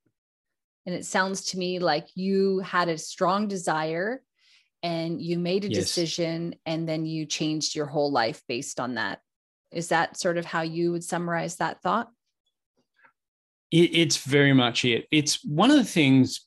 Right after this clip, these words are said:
Speaker 2: you know, these days I do a lot of work with people, helping them to change their money mindset. And something that I'll often ask someone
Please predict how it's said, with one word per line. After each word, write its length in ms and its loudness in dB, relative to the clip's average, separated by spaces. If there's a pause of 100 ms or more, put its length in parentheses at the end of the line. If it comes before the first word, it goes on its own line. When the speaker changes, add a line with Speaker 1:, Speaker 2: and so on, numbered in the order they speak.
Speaker 2:
you 80 4
know, 240 2 (380)
these 300 4
days 300 4
I 120 4
do 420 2
a 60 -2
lot 280 2
of 80 4
work 360 4
with 180 -2
people, 340 0
helping 440 0
them 240 0
to 120 -12
change 340 -2
their 120 0
money 260 2
mindset. 720 0 (260)
And 680 0 (880)
something 540 2
that 420 2
I'll 300 4
often 280 0
ask 480 0
someone 720 0